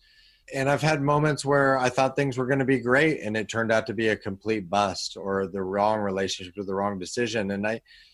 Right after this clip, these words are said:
I mean, I kind of view the whole thing a little bit like a video game now. It's, it's you're, you're kinda,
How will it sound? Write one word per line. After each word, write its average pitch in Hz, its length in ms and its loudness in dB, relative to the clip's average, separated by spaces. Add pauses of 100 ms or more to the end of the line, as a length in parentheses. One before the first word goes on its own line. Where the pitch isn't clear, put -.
(280)
I 135 60 -4
mean, 143 200 2
I 147 80 4
kind 196 240 0
of 208 120 0
view 143 160 4
the 127 80 4
whole 120 160 2
thing 127 240 0
a 107 60 0
little 123 260 2
bit 135 160 2
like 117 220 0
a 101 40 2
video 110 400 2
game 95 300 -2
now. 107 340 2
It's, - 300 -4 (420)
it's 110 240 -6
you're, 117 240 0
you're 113 240 -4
kinda, 117 460 0